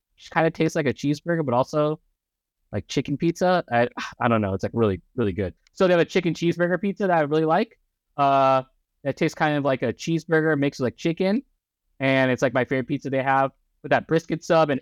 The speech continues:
any of the wings, really, any of the wings they have are awesome. And they now have a location in Orange, in Orange County. It's, like, a second location. So that's, like,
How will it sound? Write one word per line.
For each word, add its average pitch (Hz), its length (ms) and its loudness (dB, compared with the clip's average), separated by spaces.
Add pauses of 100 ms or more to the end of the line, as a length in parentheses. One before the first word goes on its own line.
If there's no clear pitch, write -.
any 214 160 4
of 170 60 2
the 135 80 2
wings, 98 260 -4
really, 127 360 2 (220)
any 165 160 2
of 151 80 2
the 131 80 2
wings 120 260 0
they 120 100 0
have 127 360 0
are 104 160 -8
awesome. 90 360 -6 (420)
And 160 120 0
they 151 80 2
now 160 160 4
have 165 100 2
a 156 40 0
location 143 460 0
in 113 100 -4
Orange, 123 360 -2
in 117 60 -4
Orange 120 200 -4
County. 127 360 -4 (240)
It's, - 100 -14
like, 117 100 -2
a - 20 -10
second 135 300 -2
location. 139 560 -4 (500)
So 120 540 2
that's, 147 400 2
like, 139 300 0